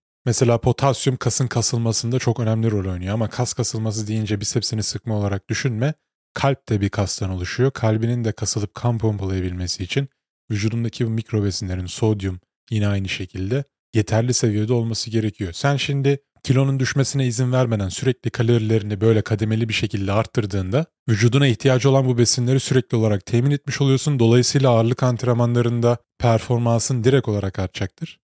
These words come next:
Sen daha fazla ağırlık kaldırdıkça vücudunu daha fazla strese maruz bıraktığın için vücudun bu strese adapte olacak, daha fazla kas dokusu inşa etmeye çalışacak.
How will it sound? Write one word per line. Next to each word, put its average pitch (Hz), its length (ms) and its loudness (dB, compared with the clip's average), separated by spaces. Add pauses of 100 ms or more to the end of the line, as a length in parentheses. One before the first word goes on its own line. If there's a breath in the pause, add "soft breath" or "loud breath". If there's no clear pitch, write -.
Sen 120 280 0
daha 113 160 4
fazla 120 360 0
ağırlık 110 460 0
kaldırdıkça 110 640 0
vücudunu 101 440 0
daha 110 180 4
fazla 104 280 2
strese - 360 -4
maruz 101 400 -2
bıraktığın 104 420 -2
için 135 280 -8 (160)
vücudun 117 420 6
bu 127 60 4
strese 123 360 2
adapte 113 340 2
olacak, 120 320 0
daha 110 140 4
fazla 113 300 2
kas - 240 -2
dokusu 107 300 -2
inşa 101 260 -2
etmeye 95 280 -4
çalışacak. - 580 -4